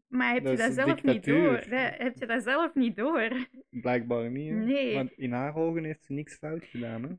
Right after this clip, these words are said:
Speaker 1: Ja, ze heeft een inschattingsfout <laughs> gemaakt.
Speaker 2: Yo.
Speaker 1: Ik snap niet dat je niet gewoon kunt zeggen van, "Ja, oké, allee, dat was echt fucked up wat ik heb gedaan." Mensen zouden net iets meer dat tikkeltje respect hebben voor u dan wat dat je nu bent aan het doen.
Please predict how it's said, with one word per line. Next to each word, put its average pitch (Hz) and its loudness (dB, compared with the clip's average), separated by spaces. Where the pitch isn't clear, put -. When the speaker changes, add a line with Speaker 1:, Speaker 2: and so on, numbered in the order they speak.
Speaker 1:
Ja, 247 0
ze 214 -4
heeft 233 -2
een 208 -4
inschattingsfout 202 -6
<laughs> - -10
gemaakt. 254 -2
Speaker 2:
Yo. 110 0
Speaker 1:
Ik - -4
snap 302 -2
niet 381 -4
dat 302 2
je 269 -2
niet 226 0
gewoon 214 0
kunt 196 -6
zeggen 226 -2
van, 196 -2
"Ja, 214 0
oké, 214 0
allee, 196 -2
dat 196 -2
was 196 -4
echt - -2
fucked 233 -4
up 247 -4
wat 226 -2
ik 220 -6
heb 196 -8
gedaan." 202 -6
Mensen 254 -2
zouden 208 0
net 285 0
iets 254 -4
meer 240 0
dat 220 -6
tikkeltje 226 -8
respect 190 -8
hebben 185 -6
voor 175 -8
u 175 -6
dan 170 -10
wat 185 -14
dat 185 -8
je 190 -8
nu 185 -8
bent 175 -8
aan 175 -12
het 170 -18
doen. 180 -18